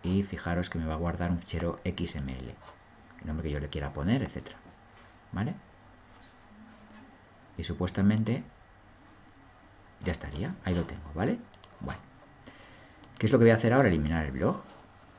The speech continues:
Se llama blog de prueba de educación. Voy a pinchar eliminar blog y lo voy a, eh, eliminar.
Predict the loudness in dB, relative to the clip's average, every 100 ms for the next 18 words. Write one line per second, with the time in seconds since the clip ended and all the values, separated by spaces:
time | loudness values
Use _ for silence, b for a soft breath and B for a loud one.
0 | -16 -6 -2 0 0 -2 0 -2 -2 -2
1 | -4 -2 0 2 0 -6 B B B B
2 | -14 -6 -2 -2 0 2 2 0 2 6
3 | 6 4 -8 -20 -20 -20 -20 -20 -2 2
4 | 4 4 2 2 2 0 -2 -6 -16 -20
5 | -20 -20 -20 -20 -20 -20 -20 -20 -6 -2
6 | 0 0 0 2 0 -2